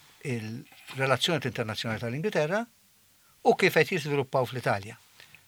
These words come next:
Mela waqt li qed tipprova tirbaħ il-Mussolini magħha, tajjeb biex jekk jaqra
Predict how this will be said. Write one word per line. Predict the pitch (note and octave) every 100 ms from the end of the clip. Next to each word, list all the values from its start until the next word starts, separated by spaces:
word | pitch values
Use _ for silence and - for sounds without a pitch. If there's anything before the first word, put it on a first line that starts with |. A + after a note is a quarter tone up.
| -
Mela | C#3
waqt | D#3 -
li | E3
qed | C#3+
tipprova | C#3 C#3+ B2
tirbaħ | C#3+ A#2+ A2
il-Mussolini | A#2 C3 A#2+ - A#2 A#2 D#3
magħha, | C3 - F3+ B3 _ _ _ _ _ _ _ - - -
tajjeb | - A2 D#3+ D#3+
biex | B2
jekk | B2 D3+
jaqra | - B2+ A#2